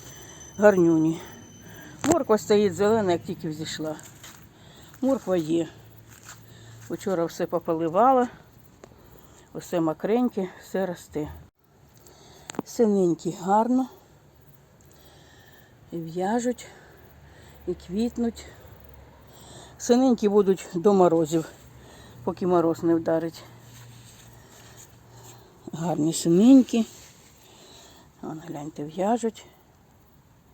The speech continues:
От. Так що будемо з баклажанчиком. Я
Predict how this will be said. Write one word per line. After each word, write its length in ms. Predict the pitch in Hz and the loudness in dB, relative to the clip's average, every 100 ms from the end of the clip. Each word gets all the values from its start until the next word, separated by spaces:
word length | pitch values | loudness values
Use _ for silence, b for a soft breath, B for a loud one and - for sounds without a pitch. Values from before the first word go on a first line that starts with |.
| b b b b b b b b b _ - - - - - - - | b b b b b b b b b _ -20 -20 -20 -20 -20 -20 -10
От. 360 | 180 180 180 - - _ - - B B B B B _ | -6 -4 -6 -18 -20 _ -20 -20 B B B B B _
Так 240 | - 175 - | -10 -10 -8
що 240 | - 185 - b b b b b b b - | -6 -6 -8 b b b b b b b -8
будемо 400 | 185 185 185 170 | -4 0 2 0
з 60 | |
баклажанчиком. 920 | 160 170 180 156 156 151 - 170 170 156 - - - - - - - - - - - - - - - - - - - - - - _ _ - - - B B B B B - - | -2 -2 -2 -2 -2 -4 -8 -16 -16 -18 -20 -20 -20 -20 -20 -20 -20 -20 -20 -20 -20 -20 -20 -20 -20 -20 -20 -20 -20 -20 -20 -20 _ _ -20 -20 -20 B B B B B -18 -8
Я 220 | 175 | -4